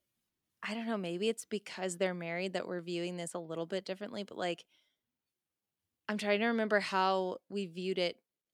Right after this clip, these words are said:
in the past when, like, Brenda and Dylan kept cheating on each other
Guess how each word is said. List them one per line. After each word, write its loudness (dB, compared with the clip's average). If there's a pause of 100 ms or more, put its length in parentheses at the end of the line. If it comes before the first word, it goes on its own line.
in 0
the -2
past 2
when, -2
like, -4 (760)
Brenda 6
and 2
Dylan 6
kept -2
cheating 0
on 2
each 0
other 4